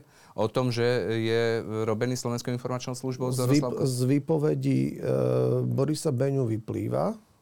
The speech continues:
Speaker 2: a aj z Ľudovita Maka, že predtým, ako došli za mnou na stretnutie, sa Ľudovít Mako pýtal Borisa Beňu, že či Siska, e, nejakým spôsobom rozrába alebo sleduje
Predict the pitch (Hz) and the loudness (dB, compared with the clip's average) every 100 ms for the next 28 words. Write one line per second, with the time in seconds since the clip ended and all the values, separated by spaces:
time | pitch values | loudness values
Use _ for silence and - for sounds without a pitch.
0 | - - 120 143 127 127 - 139 131 131 | -10 -4 0 2 2 0 -2 0 2 2
1 | 135 131 123 110 107 - 165 208 220 - | 2 2 -2 -4 -6 -4 -2 -2 -6 -20
2 | - - - _ 113 120 110 131 110 - | -20 -20 -20 _ -8 -6 -2 -2 -2 0
3 | 156 202 208 127 123 123 110 - - 120 | 2 4 2 0 -2 -2 -2 -6 -10 -4
4 | 110 127 - 123 117 110 113 127 123 120 | -2 -2 -2 0 0 -2 0 0 0 -4
5 | - 123 127 143 139 135 175 202 220 - | -4 -2 -2 -2 -2 2 2 2 -2 -12
6 | - - - - 131 123 - - 127 143 | -20 -20 -16 -4 0 0 -2 -6 -2 2
7 | 170 147 127 131 135 147 117 151 156 120 | 4 4 4 2 0 -2 0 -2 0 0
8 | 120 123 127 127 - 120 120 120 143 151 | 2 2 2 2 0 0 2 2 2 2
9 | 120 117 120 - 143 - 135 117 113 - | 0 -2 -4 -2 -4 -2 0 2 0 -2
10 | 113 110 107 117 131 127 131 117 - 120 | -2 0 0 0 2 2 0 -4 -2 -2
11 | 147 120 110 113 120 131 127 120 117 117 | 0 0 2 2 2 2 2 2 2 2
12 | 113 113 113 - 120 123 123 117 | 0 -2 -6 -2 0 2 2 2